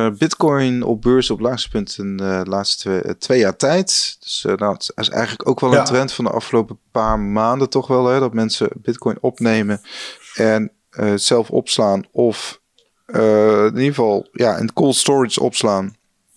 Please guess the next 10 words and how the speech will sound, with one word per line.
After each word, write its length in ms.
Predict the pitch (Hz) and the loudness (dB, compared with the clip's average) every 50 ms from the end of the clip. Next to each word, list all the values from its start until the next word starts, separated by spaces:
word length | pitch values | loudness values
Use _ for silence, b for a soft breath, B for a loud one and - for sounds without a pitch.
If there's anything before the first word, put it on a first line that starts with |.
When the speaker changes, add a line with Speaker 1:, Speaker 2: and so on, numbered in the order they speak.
| _ - - - - - - - - - - | _ -20 -20 -20 -20 -20 -18 -18 -16 -8 -4
Speaker 1:
Want, 360 | - 113 113 113 104 - - | -2 0 0 0 0 2 4
eh, 100 | 110 110 | 4 4
ze 140 | 104 - 120 | 4 2 0
halen 300 | 120 123 120 113 110 107 | 0 0 0 2 2 0
het, 180 | 101 - - | 0 0 2
eh, 220 | 110 104 104 101 101 | 2 4 4 2 2
van 200 | - 110 - - | 0 -4 -4 -2
exchanges 540 | 101 - - 127 135 143 143 - 147 - | -2 -2 0 0 0 0 0 -2 0 0
af. 320 | 143 139 170 - - - B B B B B B B B B B B B _ _ _ | 2 0 0 -2 -4 -10 B B B B B B B B B B B B _ _ _
Ehm, 500 | _ - 107 107 107 107 104 104 107 107 | _ -4 -2 0 0 0 0 -2 -4 -6